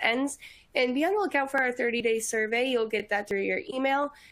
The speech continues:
As always, your responses will help us develop further education. Um, we really do thank you for joining us today, and have a great day. Uh,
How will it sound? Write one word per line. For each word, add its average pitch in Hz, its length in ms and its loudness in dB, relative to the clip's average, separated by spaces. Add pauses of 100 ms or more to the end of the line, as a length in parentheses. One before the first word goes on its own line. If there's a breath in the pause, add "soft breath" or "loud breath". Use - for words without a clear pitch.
As 220 220 0
always, 208 320 0
your 202 80 -2
responses 214 560 -4
will 226 100 0
help - 300 -6
us 208 200 -2
develop 202 400 -2
further 196 320 -2
education. 220 760 -2 (540 soft breath)
Um, 196 360 -2
we 208 100 -2
really 214 300 2
do 214 100 0
thank 208 320 -4
you 214 100 -2
for 208 160 -4
joining 202 380 0
us 220 260 -4
today, 247 440 0
and 226 160 -2
have 208 260 -2
a 220 60 0
great 220 340 0
day. 233 420 0
Uh, 196 340 0